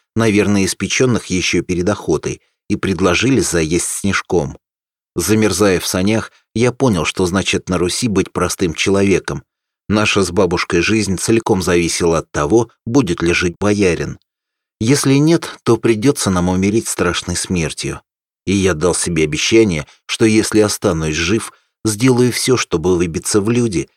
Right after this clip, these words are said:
и не зависеть, по крайней мере, от какого-то мелкого боярина,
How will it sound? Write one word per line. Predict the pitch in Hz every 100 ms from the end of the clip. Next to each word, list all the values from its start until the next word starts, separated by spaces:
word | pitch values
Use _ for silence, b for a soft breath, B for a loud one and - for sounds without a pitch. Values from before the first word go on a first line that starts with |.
| -
и | 117
не | 123
зависеть, | 101 107 117 - 87 -
по | 82
крайней | 98 90 82 85
мере, | 98 117 85
от | 85
какого-то | - - 123 95 87
мелкого | 90 82 - 80 80
боярина, | 92 98 107 78 73 -